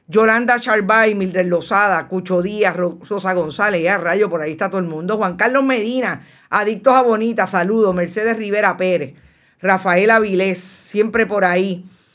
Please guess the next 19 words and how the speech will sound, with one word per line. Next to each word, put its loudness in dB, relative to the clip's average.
Eh, 2
Rosa 0
María 0
también, -2
Vélez, 0
Vélez 2
Maite, -2
eh, -2
Kenia -4
Rosado. 0
Esto 0
está 2
más 2
enredado 4
que -4
una 0
sopa 0
ramen 0
noodle. 2